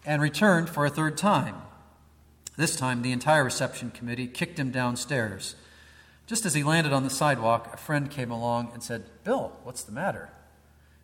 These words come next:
Bill scratched his head, felt his bumps and bruises, and said,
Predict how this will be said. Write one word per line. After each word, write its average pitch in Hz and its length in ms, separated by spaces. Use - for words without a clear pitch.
Bill 113 140
scratched - 580
his - 180
head, 117 360
felt 120 240
his 107 120
bumps 104 520
and 101 100
bruises, 110 460
and 98 100
said, 107 320